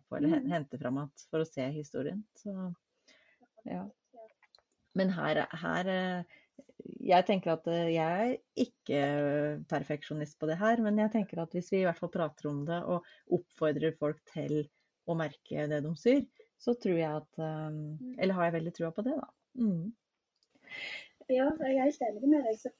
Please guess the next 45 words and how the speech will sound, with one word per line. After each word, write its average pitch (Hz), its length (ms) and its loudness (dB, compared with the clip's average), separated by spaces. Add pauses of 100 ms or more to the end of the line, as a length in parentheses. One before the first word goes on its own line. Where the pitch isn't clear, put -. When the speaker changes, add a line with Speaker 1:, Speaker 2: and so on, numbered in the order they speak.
Speaker 2:
kjenner 220 200 4
jo 226 100 4
også 233 180 0 (160)
litt 277 200 6
på 220 100 0
det 214 160 6
nå 208 180 2
selv, 214 360 8
at 285 160 -4
jeg 220 120 6 (140)
må, 214 200 -12 (280)
må 208 140 4
begynne 214 280 0
med 208 120 -6
det. - 400 -6 (640)
Speaker 1:
Mm. 220 180 12
Speaker 2:
Så, 185 120 12 (1400)
så 226 80 0
hvis 233 180 -2
jeg 233 100 -4 (180)
blir 226 160 8
mindre 247 300 6
på 254 120 12
det 220 100 8
hele 202 260 10
veien, 202 340 2
så, 214 340 4
så - 140 -2
vil 285 140 8
det - 60 -6
nok 302 180 6 (440)
Speaker 1:
Ja. 220 200 10
Speaker 2:
bli 277 160 12
lagt - 260 0
inn 220 160 -2 (380)
Speaker 1:
Ikke 196 240 6
sant? 254 160 10
Speaker 2:
med - 20 6
de 254 60 8
neste 240 240 0
teppene. 240 560 2
<laughs> 330 180 10
Ja. 277 140 6 (200)
Speaker 1:
Ja. 202 220 8 (640)
Speaker 2:
Så, 233 140 0